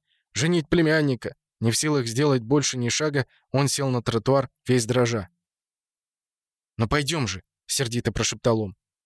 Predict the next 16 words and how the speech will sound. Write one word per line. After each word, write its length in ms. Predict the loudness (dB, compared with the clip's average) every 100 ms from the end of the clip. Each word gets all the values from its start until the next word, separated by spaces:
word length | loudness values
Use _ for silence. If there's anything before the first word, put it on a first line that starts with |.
| -2
«Не 100 | 0
устраивай 420 | 0 2 2 2
спектакль 460 | 0 -2 -2 0 2
на 140 | 2
улице, 380 | 2 0 -4 -4
стыдно». 440 | -2 -2 -2 -8 -14 _ _ _ -4
Но 80 | -2
дядя 240 | 0 -2
продолжал 500 | 0 2 2 0 -2
плакать, 440 | 0 -2 -4 -14 -18 _ -4
и 60 | 0
он 180 | 0
сел 240 | 0 -2 -2
рядом 280 | 0 0 -2
с 140 | -4
ним. 160 | -10